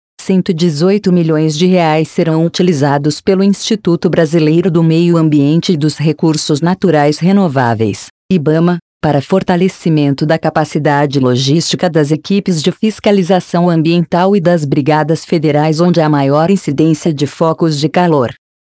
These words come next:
O valor será utilizado para o custeio de diárias e passagens, aquisição de equipamentos,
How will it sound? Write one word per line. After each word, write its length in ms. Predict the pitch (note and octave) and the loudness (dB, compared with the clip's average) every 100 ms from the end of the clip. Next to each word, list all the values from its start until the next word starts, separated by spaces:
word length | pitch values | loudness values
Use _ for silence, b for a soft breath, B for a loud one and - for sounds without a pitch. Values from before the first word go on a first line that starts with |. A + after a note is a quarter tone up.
| - | -2
O 60 | |
valor 420 | F#3+ F3 D3+ F3+ F3+ | 0 2 2 2 0
será 340 | - E3 D#3 | -2 0 0
utilizado 720 | E3 - F3+ D3 D3+ C#3+ C3 | 0 0 -2 0 0 0 -2
para 240 | - D3+ | -2 0
o 40 | D3+ | 0
custeio 540 | A3+ A3 E3+ F3 F#3+ E3 | -2 -2 0 2 2 0
de 120 | E3+ | 0
diárias 600 | E3+ F#3 F#3+ F#3+ G3+ E3 | 2 2 2 0 0 0
e 80 | G#3 | -2
passagens, 880 | G#3 G#3 - C3 C3 D3 C3 A#2 - _ - | -2 -4 -2 0 0 0 -2 -4 -14 _ -4
aquisição 760 | F3 - E3+ F3+ G3 - C#3 | -2 0 -2 -2 -4 -2 -2
de 120 | C#3+ F3+ | 0 -2
equipamentos, 960 | - G#3+ G#3+ G3 D3 C#3 C3 A2+ - | 0 -2 0 2 2 2 0 -4 -6